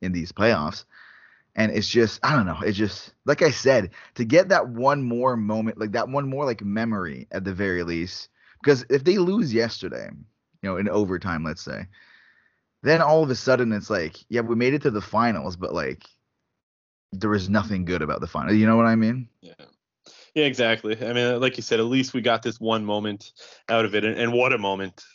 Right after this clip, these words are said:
Speaker 2: I mean, uh, that just, just amazing, amazing goal and amazing performance, really. And Carey Price, you know, after he got a lot of flack from the first three games, you know, he,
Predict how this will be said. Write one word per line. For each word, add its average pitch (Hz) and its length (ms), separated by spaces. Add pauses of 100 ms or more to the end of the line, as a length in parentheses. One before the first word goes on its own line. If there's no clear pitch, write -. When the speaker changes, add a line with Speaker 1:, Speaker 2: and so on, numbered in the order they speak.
(140)
Speaker 2:
I 110 140
mean, 104 320
uh, 87 240
that 98 240
just, - 540
just - 220
amazing, 110 640
amazing 120 460
goal 113 320
and 110 60
amazing 110 520
performance, 110 720
really. 107 240
And 92 80
Carey 110 300
Price, 107 420 (420)
you 117 60
know, 113 100
after 110 300
he 123 120
got 117 180
a 110 40
lot 110 180
of - 140
flack 113 480 (140)
from 110 120
the 110 80
first - 360
three 113 180
games, 107 580
you 101 80
know, 107 200
he, 110 180